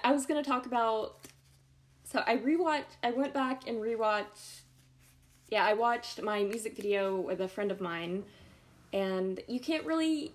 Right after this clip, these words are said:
hear the, the words to the Hiding Memories song very well, so I've decided I'm gonna release a lyric video pretty soon. So look out for that over on my YouTube channel.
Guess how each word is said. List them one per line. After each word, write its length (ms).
hear 540
the, 180
the 100
words 600
to 80
the 380
Hiding 280
Memories 360
song 300
very 220
well, 400
so 540
I've 160
decided 720
I'm 140
gonna 160
release 680
a 80
lyric 440
video 560
pretty 240
soon. 560
So 640
look 160
out 180
for 80
that 480
over 220
on 140
my 80
YouTube 520
channel. 520